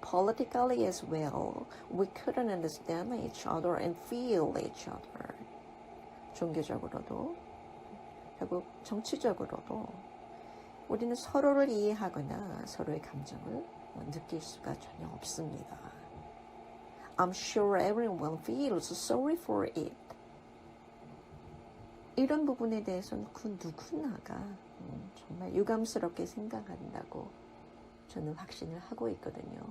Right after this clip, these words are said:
그렇죠? Each private environments is fully protected.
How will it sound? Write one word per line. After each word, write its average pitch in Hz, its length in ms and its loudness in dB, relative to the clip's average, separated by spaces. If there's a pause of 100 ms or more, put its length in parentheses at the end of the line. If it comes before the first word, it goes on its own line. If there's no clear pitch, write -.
(1400)
그렇죠? - 460 -6 (4000)
Each 277 240 8
private 247 760 6
environments 165 1300 -2 (800)
is 180 140 4
fully 185 480 4
protected. - 920 -4